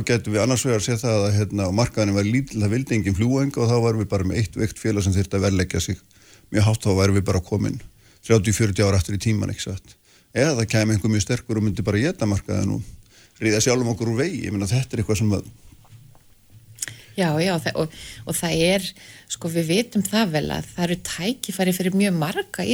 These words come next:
Speaker 2: þessu ástandi.
Speaker 1: Mm.
Speaker 2: Og kannski hef ég alltaf talað fyrir því og þess vegna fór ég þessa leið að, að segja öllum upp og reyna að finna einhverja leið til þess að byggja upp öðruvísi módel.
Speaker 1: Mm.
Speaker 2: Af því að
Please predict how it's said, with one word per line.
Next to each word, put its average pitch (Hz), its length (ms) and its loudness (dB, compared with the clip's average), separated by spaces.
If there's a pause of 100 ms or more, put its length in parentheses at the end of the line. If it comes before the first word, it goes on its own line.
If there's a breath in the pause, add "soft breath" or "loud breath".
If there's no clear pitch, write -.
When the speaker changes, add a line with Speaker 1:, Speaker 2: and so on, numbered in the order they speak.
Speaker 2:
þessu - 240 -4
ástandi. - 540 -2 (100)
Speaker 1:
Mm. 98 300 6 (240 loud breath)
Speaker 2:
Og - 100 -12
kannski 190 320 0
hef 185 240 2
ég 208 140 4
alltaf 208 260 -4
talað 208 240 2
fyrir 185 160 0
því 220 140 4
og 165 80 0
þess 196 180 2
vegna 190 200 2 (200)
fór 233 240 2
ég 190 140 4
þessa 196 180 2
leið 214 300 2
að, - 240 -6
að 185 100 -4
segja 220 380 2
öllum 196 260 0
upp 226 220 -2
og 190 80 2
reyna 190 340 2
að - 160 -12
finna 220 220 2
einhverja 190 260 -2
leið 208 140 0
til 190 80 -6
þess 185 100 -2
að 185 80 -4
byggja 196 380 0
upp - 260 -12 (480)
öðruvísi 196 380 2
módel. 262 320 -2 (100)
Speaker 1:
Mm. 107 160 6 (800 loud breath)
Speaker 2:
Af 185 180 0
því 208 140 4
að - 260 -8